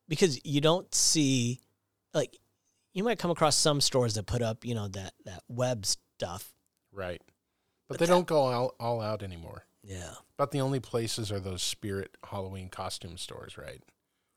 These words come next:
Speaker 2: But then again, they're only open during that time of the year, so.
Speaker 1: Yeah.
Speaker 2: I still enjoy going into those places.
Speaker 1: It's fun.
Speaker 2: It is.
Speaker 1: Yeah.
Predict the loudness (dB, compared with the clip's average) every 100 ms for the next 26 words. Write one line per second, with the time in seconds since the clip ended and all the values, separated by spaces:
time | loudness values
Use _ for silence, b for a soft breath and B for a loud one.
0 | _ -14 -14 _ _ -6 -4 -4 -2 -2
1 | -2 -4 -4 -4 -4 -6 -6 -8 -8 -8
2 | -10 -10 -12 -16 -18 -16 -18 -16 -18 -16
3 | -18 _ _ _ _ -10 -8 -8 -12 _
4 | _ _ _ _ _ _ _ _ _ _
5 | _ _ _ _ _ -6 -4 -2 -4 -4
6 | -6 -4 -8 -6 -8 -6 -8 -10 -12 -10
7 | -12 -12 -12 -6 -6 -4 -4 -4 -6 _
8 | _ -10 -8 -10 -16 _ _ -4 -2 -4